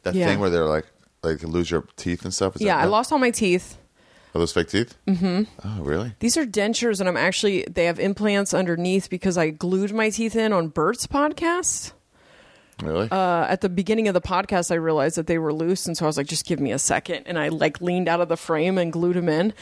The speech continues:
Speaker 1: Yeah.
Speaker 2: And then got contacted by a dentist, uh, this guy Brady Smith in Portland, who has a podcast where he gives away dental work.
Speaker 1: Oh.
Speaker 2: And so
Speaker 1: So he's like, "Come to my podcast"?
Speaker 2: Yeah, he's like, "Come do my podcast." So I come to his podcast,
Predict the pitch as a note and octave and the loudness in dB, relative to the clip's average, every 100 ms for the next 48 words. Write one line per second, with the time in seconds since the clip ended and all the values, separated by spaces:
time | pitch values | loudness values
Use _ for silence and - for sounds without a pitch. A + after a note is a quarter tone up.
0 | F2+ E2+ F2+ F#3+ G3 F3 D#3 - G3+ G3+ | -4 -2 0 0 2 2 0 0 0 2
1 | G3+ F#3 F3 E3+ D#3 D#3 D#3 D#3+ E3+ E3 | 0 0 0 2 2 0 2 2 4 2
2 | - - _ _ _ _ - F3 B2 C3 | 0 -6 _ _ _ _ 0 2 4 2
3 | C3+ - E3+ E3 E3+ F3 F#3 - F#3+ F#3 | 0 -2 -4 0 2 2 0 -2 0 0
4 | F3+ D#3 - F3+ F3+ F3 E3 D#3 D#3+ C#3 | 0 -4 -2 0 2 2 0 0 0 2
5 | F3+ F#3+ G#3 - F#3+ G3 G3+ G3 F#3+ F#3 | 0 2 0 2 0 2 2 2 2 -2
6 | E3 E3+ F3 E3+ D#3+ F3+ D#3+ D3+ - - | 0 2 4 2 0 -2 -4 -8 -18 -20
7 | - - - - E3+ E3+ F#3 D#3+ F3+ E3+ | -20 -20 -20 -18 -6 -2 0 0 0 2
8 | E3+ F3 E3 - E3 E3 F3+ A#2+ G2 C#2+ | 4 4 2 -2 0 2 2 0 0 -2
9 | - - - _ - G#2 G2+ - - - | -6 -16 -20 _ -8 -4 -4 -6 -20 -20
10 | _ - F#3+ F3 - F3+ E3 D3+ C3+ E2+ | _ -2 0 0 2 2 4 4 2 0
11 | D#2 - E2 D#2 D2+ E2 E2+ F2+ - G3 | -4 -4 0 0 2 2 2 -2 -4 -2
12 | B3 F#3+ E3+ E3 G3+ F#3+ F#3 C3+ F3+ G#3+ | 0 0 0 0 0 0 0 0 0 -2
13 | G3+ C#3+ - - D#3 G#3+ G#3+ A3 F#3 - | 0 -2 -2 -2 -2 0 0 0 -2 -2
14 | - F#3 F3+ G3 F3 E3 F3 - - | -2 0 0 0 2 2 2 0 -6